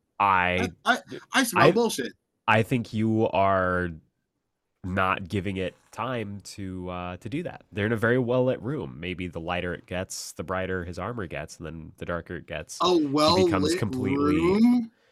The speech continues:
Speaker 1: It's well-lit. Do you see the light beams?
Speaker 2: Dog.
Speaker 1: You
Speaker 2: This
Speaker 1: see the
Speaker 2: is
Speaker 1: light
Speaker 2: like an
Speaker 1: beams?
Speaker 2: underground cave,
Speaker 1: Well,
Speaker 2: dog.
Speaker 1: look at all the
Speaker 2: It's not
Speaker 1: light
Speaker 2: a
Speaker 1: beams.
Speaker 2: well-lit room.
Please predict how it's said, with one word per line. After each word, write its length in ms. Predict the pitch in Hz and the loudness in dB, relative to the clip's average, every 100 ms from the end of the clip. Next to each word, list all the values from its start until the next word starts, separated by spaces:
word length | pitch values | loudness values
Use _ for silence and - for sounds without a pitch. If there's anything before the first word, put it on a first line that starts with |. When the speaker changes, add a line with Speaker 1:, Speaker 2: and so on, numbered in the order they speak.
| _ _ _ _ | _ _ _ _
Speaker 1:
It's 200 | - - | -6 -4
well-lit. 500 | 415 440 320 339 427 | 0 2 2 0 0
Do 60 | - | -2
you 60 | 370 | 0
see 140 | 403 | 0
the 80 | 403 | 0
light 260 | 320 339 330 | 2 0 2
beams? 540 | 349 403 440 - - _ - 131 | 0 0 -6 -10 -12 _ -20 -10
Speaker 2:
Dog. 840 | - 160 165 151 135 120 110 107 | -2 2 6 6 4 2 0 -4
Speaker 1:
You 840 | 139 170 _ _ _ _ _ - 180 | -4 -6 _ _ _ _ _ -6 2
Speaker 2:
This 40 | 247 | 4
Speaker 1:
see 60 | |
the 80 | 285 | 6
Speaker 2:
is 60 | 349 | 4
Speaker 1:
light 80 | |
Speaker 2:
like 140 | 302 233 | 2 4
an 120 | 277 370 | 4 4
Speaker 1:
beams? 160 | 403 208 | 2 4
Speaker 2:
underground 960 | 233 247 240 214 196 208 233 220 190 | 6 6 4 0 2 4 4 4 0
cave, 680 | - - - 196 220 180 135 | -6 -10 -4 -2 0 0 -2
Speaker 1:
Well, 280 | 151 175 190 | -4 0 2
Speaker 2:
dog. 60 | 240 | 2
Speaker 1:
look 200 | 294 339 | 0 2
at 80 | |
all 100 | 311 | 2
the 80 | 302 | 4
Speaker 2:
It's 80 | 302 | 4
not 140 | 285 269 | 4 4
Speaker 1:
light 80 | 233 | 4
Speaker 2:
a 20 | |
Speaker 1:
beams. 240 | 196 127 | 4 2
Speaker 2:
well-lit 560 | 98 196 202 185 196 147 | 2 0 -2 -4 -6 -8
room. 580 | 135 180 185 123 101 | -8 -8 -8 -10 -12